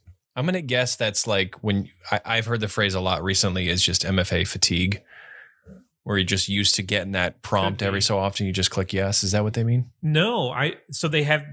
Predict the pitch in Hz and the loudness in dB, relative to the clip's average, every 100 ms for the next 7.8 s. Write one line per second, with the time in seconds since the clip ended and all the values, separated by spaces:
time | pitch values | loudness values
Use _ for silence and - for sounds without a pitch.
0 | 135 135 135 139 117 120 120 127 131 127 | -8 -2 0 0 0 0 0 -2 -2 -2
1 | 135 127 - 123 117 135 139 123 110 - | 0 0 2 0 0 0 2 0 0 0
2 | 156 196 113 98 - - - - _ - | -2 0 0 -2 -2 -10 -20 -20 _ -2
3 | 135 120 - 190 247 240 202 165 170 - | 0 0 -2 0 0 -2 -2 0 -2 -2
4 | 156 156 139 139 131 123 117 120 143 151 | -2 0 0 0 0 0 0 0 0 0
5 | 165 143 - 120 120 117 120 117 117 113 | 0 -2 0 0 0 -2 0 2 2 0
6 | 110 - 135 127 123 117 110 117 117 - | -2 -2 -2 0 0 0 -2 -2 -2 -4
7 | 113 143 160 160 165 170 190 208 | -4 -2 -2 -2 -2 0 0 -4